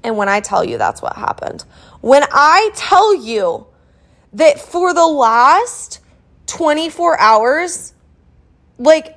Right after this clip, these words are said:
every other thought is like, I, I literally do anything and I'm like, like, I, I'm trying to think of something. Like, this morning,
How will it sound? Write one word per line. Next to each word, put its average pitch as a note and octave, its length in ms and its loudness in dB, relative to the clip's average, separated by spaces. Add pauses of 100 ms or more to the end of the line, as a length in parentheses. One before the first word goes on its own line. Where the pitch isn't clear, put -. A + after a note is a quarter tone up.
every C#4+ 580 -2
other B3 300 2
thought G3+ 460 -2
is A3+ 140 -4
like, G3+ 380 -4 (600)
I, C#4 240 2
I C4+ 180 0
literally C4+ 460 -4
do A#3+ 200 -8 (100)
anything F#3 520 -6
and G3 80 -10
I'm F#3+ 120 -6
like, F#3 300 -6 (500)
like, A3+ 400 -4
I, - 180 -8
I'm C4 140 -4
trying C#4 220 -8
to C4+ 40 -16
think C#4 140 -10
of A#3+ 100 -6
something. F#3+ 680 -8 (640)
Like, E4+ 280 -2 (240)
this A#3 500 -6
morning, B3 260 -2